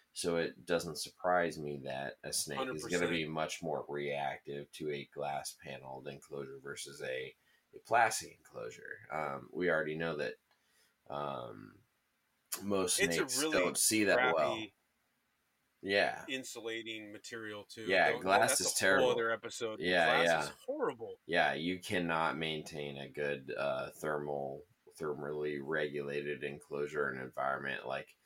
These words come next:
Speaker 1: you can do
Speaker 2: And it's
Speaker 1: so
Speaker 2: still a
Speaker 1: much.
Speaker 2: standard in the hobby.
Speaker 1: Yeah, it's
Speaker 2: How,
Speaker 1: terrible.
Speaker 2: how is that?
Speaker 1: Yeah,
Speaker 2: It's
Speaker 1: I
Speaker 2: terrible.
Speaker 1: don't know.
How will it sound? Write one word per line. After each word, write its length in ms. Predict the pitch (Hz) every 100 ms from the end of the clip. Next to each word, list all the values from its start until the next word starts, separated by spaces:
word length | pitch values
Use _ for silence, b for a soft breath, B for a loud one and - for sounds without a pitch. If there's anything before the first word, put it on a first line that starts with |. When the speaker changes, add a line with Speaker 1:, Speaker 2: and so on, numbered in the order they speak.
| B B B -
Speaker 1:
you 100 | 90
can 120 | 85
do 220 | 73 71 71
Speaker 2:
And 120 | 151
it's 100 | 170
Speaker 1:
so 100 | -
Speaker 2:
still 120 | -
a 80 | -
Speaker 1:
much. 100 | 147
Speaker 2:
standard 440 | - 196 196 131 - -
in 80 | 143
the 60 |
hobby. 420 | 139 160 120 107 _ _
Speaker 1:
Yeah, 260 | 78 78 73 - _ 76
it's 200 | 76 -
Speaker 2:
How, 100 | 76
Speaker 1:
terrible. 280 | 160 185 -
Speaker 2:
how 240 | 160 175
is 100 | 165
that? 220 | 123 113 - _ _
Speaker 1:
Yeah, 200 | - 76
Speaker 2:
It's 100 | 80
Speaker 1:
I 40 | 71
Speaker 2:
terrible. 180 | 73 78
Speaker 1:
don't 100 | 78
know. 220 | 78 73